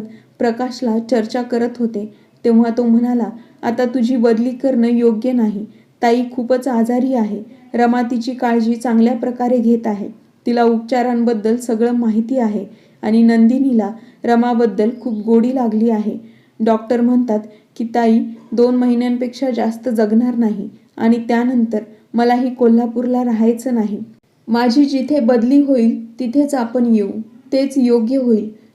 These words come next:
मला हे कळत नव्हतं की प्रकाश माझ्यापासून सुटका करून घ्यायचा विचार करत होता की माझ्या भल्याचा. नंदिनीशी बोलण्याचा प्रयत्न केला तर ती म्हणायची,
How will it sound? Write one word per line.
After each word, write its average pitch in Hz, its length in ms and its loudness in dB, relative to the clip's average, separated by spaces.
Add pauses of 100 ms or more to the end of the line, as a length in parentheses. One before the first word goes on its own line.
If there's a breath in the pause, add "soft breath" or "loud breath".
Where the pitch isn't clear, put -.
(100)
मला 233 180 2
हे 247 180 0
कळत 240 380 0
नव्हतं 254 380 0 (320 loud breath)
की 277 80 2
प्रकाश 269 480 -2
माझ्यापासून 254 720 0
सुटका 262 420 -4
करून 254 340 -2
घ्यायचा 240 360 -2
विचार 240 380 -2
करत 247 260 -4 (100)
होता 226 320 -2 (280 loud breath)
की 262 80 -4
माझ्या 240 360 0
भल्याचा. 240 540 -2 (420 soft breath)
नंदिनीशी 247 640 0
बोलण्याचा 240 560 0
प्रयत्न 240 540 -2
केला 233 320 0 (280 loud breath)
तर 254 200 4
ती 269 60 0
म्हणायची, 254 800 -2